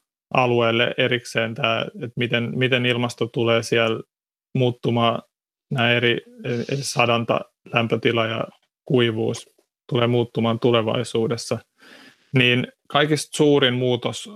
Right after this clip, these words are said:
on vuoristoalueilla ja napa-alueilla, niin kuin absoluuttisesti. Eli, eli siellä se muutos on, niin kuin on, on jo aikaisemmatkin tutkimukset näin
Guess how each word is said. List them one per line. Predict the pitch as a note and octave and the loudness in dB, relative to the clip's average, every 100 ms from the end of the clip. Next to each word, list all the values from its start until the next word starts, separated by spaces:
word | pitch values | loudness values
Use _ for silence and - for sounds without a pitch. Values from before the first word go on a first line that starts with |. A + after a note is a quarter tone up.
| G#3 | -14
on | F#3+ B2+ A#2+ | -2 0 0
vuoristoalueilla | A#2+ A#2 B2 - A#2+ A2+ A2+ A#2 A2+ A2+ | 2 2 0 -4 -2 0 0 0 0 0
ja | A2+ G#2 - | -2 -4 -8
napa-alueilla, | - C3 A#2 A#2+ A#2 A#2+ - - - - - - _ _ _ - | -8 -6 -2 0 2 2 2 2 -2 -4 -14 -20 _ _ _ -10
niin | C3 A2 A#2+ | -6 -6 -4
kuin | C3 - - _ - | -4 -4 -8 _ -4
absoluuttisesti. | C#3 - - B2+ B2 - A#2 A#2 - C#3 | -4 0 0 0 -2 -6 -8 -8 -2 0
Eli, | C3+ C3 | 0 0
eli | A#2+ B2 | 0 0
siellä | - A#2+ | 2 2
se | C3+ | 2
muutos | C#3+ C3 A#2+ A2+ A#2 | 2 2 2 -2 -2
on, | A#2 - | -2 -2
niin | A#2+ | 0
kuin | C3 | 2
on, | C3 B2+ - _ - | 2 0 -8 _ -16
on | - C3 B2+ | -4 -2 2
jo | B2 A#2+ | 2 2
aikaisemmatkin | A#2+ A#2 A#2 A#2 A2+ - | 2 0 0 -2 -2 -4
tutkimukset | - G#2+ - A2+ A2+ - - - | -4 -6 -4 -6 -4 -10 -8 0
näin | A#2 | 2